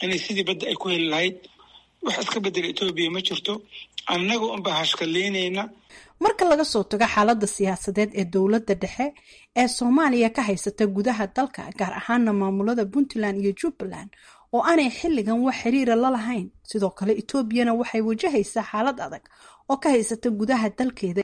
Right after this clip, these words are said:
Speaker 2: iyo iyadoo laga yaabo in markii ugu horreysay muddo ku dhow shan iyo toban sano ay ka maqnaan karto ciidamada nabad ilaalinta ee Soomaaliya in ay ka mid noqoto. Haddaba dhanka Ethiopia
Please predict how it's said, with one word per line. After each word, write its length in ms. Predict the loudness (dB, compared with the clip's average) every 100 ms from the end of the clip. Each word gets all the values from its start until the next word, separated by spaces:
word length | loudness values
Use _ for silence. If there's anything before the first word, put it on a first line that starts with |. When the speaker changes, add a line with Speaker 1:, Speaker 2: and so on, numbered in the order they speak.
| 2
Speaker 2:
iyo 140 | 4
iyadoo 320 | 4 2 2
laga 180 | 2 2
yaabo 340 | 2 2 4 4
in 160 | 6
markii 280 | 4 2 -2
ugu 160 | 0 2
horreysay 420 | 2 0 -2 0
muddo 260 | 0 0 -2
ku 120 | -4
dhow 140 | -2 -2
shan 240 | -2 -4 -2
iyo 120 | -4
toban 280 | -4 -2 -2
sano 400 | -2 -10 -10 -16 _ -20 -6 0
ay 120 | 0
ka 120 | 2
maqnaan 440 | 0 0 0 0 0
karto 360 | -2 -8 -8 -8 -8 _ _
ciidamada 440 | 0 4 4 2 2
nabad 260 | 2 0
ilaalinta 520 | 0 0 2 0 -2 -8
ee 120 | -6
Soomaaliya 640 | -4 -2 0 2 2 0 -2
in 140 | -2 -2
ay 120 | -4
ka 120 | -6
mid 140 | -6 -8
noqoto. 360 | -10 -6 -4 -4 _ -20 -20 -20 -12
Haddaba 260 | -2 0 2
dhanka 240 | 2 0
Ethiopia 560 | -4 -2 0 0 -6 -12